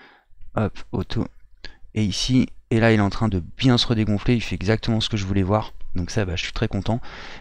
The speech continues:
Et, euh, ce qu'on attend là, pour moi, c'est de le, le voir à trente, hein, pour que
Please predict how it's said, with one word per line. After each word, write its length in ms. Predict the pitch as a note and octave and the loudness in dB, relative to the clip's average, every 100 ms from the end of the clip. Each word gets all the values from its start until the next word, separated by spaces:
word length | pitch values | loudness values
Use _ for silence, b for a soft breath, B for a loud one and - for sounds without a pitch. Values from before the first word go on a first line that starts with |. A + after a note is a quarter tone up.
| - | -2
Et, 140 | A2 A#2 | 4 6
euh, 100 | F#2 | 4
ce 80 | |
qu'on 180 | - A2 | 2 4
attend 280 | G#2+ - C3+ | 4 4 4
là, 160 | B2+ B2+ | 4 2
pour 220 | - G2+ | 0 0
moi, 200 | G2+ B2 | 2 0
c'est 140 | - | 0
de 80 | G2 | 0
le, 220 | G2 G2 | 2 2
le 140 | F2+ G2 | 2 0
voir 220 | G2+ G2+ | 2 2
à 60 | |
trente, 320 | F#2+ - G#2+ - | 2 0 -2 -4
hein, 80 | - B B B | -8 B B B
pour 160 | - - | -10 0
que 160 | A2+ | 0